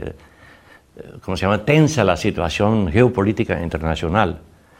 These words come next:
Porque a Europa todavía puedes tener en la lona, por decirlo así, mediante el juego especulativo, no sé qué, no sé cuánto. Al dólar lo pueden tener en la lona,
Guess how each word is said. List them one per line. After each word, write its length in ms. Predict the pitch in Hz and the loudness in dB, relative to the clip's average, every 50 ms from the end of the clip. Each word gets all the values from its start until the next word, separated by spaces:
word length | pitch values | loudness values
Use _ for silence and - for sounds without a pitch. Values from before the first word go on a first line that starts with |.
| - - - - - - - - _ _ - | -20 -20 -20 -20 -20 -20 -20 -20 _ _ -2
Porque 320 | 101 95 - 101 95 87 | -2 0 2 2 2 4
a 80 | 87 87 | 4 4
Europa 380 | 92 107 135 139 - 139 - | 6 6 4 4 4 2 2
todavía 340 | - 131 117 117 113 120 123 | 4 6 6 6 6 6 4
puedes 300 | 123 - 117 110 107 101 | 4 4 4 4 4 2
tener 260 | - 110 107 107 107 | 2 2 4 4 4
en 140 | 107 104 101 | 4 4 4
la 80 | 95 95 | 4 6
lona, 340 | 104 113 113 110 110 107 | 6 4 4 4 2 2
por 140 | - 101 92 | 2 0 0
decirlo 260 | 90 85 - 104 95 | 0 0 0 0 0
así, 240 | 90 82 - 113 104 | 0 0 0 0 0
mediante 460 | 98 101 98 95 95 95 92 92 87 | 2 2 2 4 4 2 2 0 0
el 80 | 90 82 | -2 0
juego 280 | 73 101 107 104 98 98 | 2 2 4 4 4 2
especulativo, 800 | 92 - - 95 87 - 90 87 85 - 107 107 107 101 101 95 | 2 0 -2 -2 0 0 0 0 0 2 2 2 2 2 2 0
no 120 | 95 92 | 0 -2
sé 100 | 80 87 | -4 -6
qué, 60 | 78 | -6
no 100 | 82 82 | -6 -6
sé 140 | - - 82 | -8 -8 -6
cuánto. 400 | - 90 92 95 92 80 92 85 | -2 0 0 0 0 0 0 0
Al 120 | 80 82 | 0 2
dólar 280 | 85 104 110 117 110 107 | 4 4 6 6 6 6
lo 160 | 104 101 82 | 6 4 4
pueden 320 | - 95 95 98 95 95 - | 2 2 2 2 2 0 0
tener 360 | 95 92 98 101 98 92 95 | 0 2 2 2 2 2 2
en 140 | 95 87 87 | 2 2 2
la 80 | 85 82 | 2 4
lona, 800 | 90 95 98 104 98 98 98 98 95 90 85 80 80 78 76 | 4 4 4 4 4 2 2 2 2 0 0 -2 -4 -4 -6